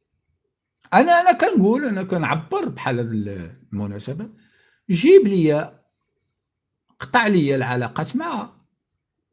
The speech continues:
عيط على السفير ما يبقاش مزيان. قلتي ما فرنسا ما تتعادي كيه مزيان، غنحيد العلاقات، غادي نبيع هذوك القصور، هي الاولى.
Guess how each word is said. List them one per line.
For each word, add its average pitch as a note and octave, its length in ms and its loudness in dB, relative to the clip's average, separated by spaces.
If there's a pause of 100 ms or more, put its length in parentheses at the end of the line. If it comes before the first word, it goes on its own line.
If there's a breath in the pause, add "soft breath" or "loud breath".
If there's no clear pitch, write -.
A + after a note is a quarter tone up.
(260)
عيط B2+ 300 -4
على C3 100 -4
السفير D#3 500 -2
ما G#3 100 0
يبقاش A#3 440 -4
مزيان. G3 440 0 (920)
قلتي F3+ 280 2
ما B3 220 6
فرنسا A#3 460 2
ما A3 320 2
تتعادي A#3 680 4
كيه D4 360 4
مزيان، F3 520 0
غنحيد C#3 500 -2
العلاقات، F3+ 580 -2 (460)
غادي F3 340 4
نبيع G3+ 320 4
هذوك A3 220 2
القصور، G#3+ 600 2 (440)
هي F3 160 4
الاولى. G#3+ 580 2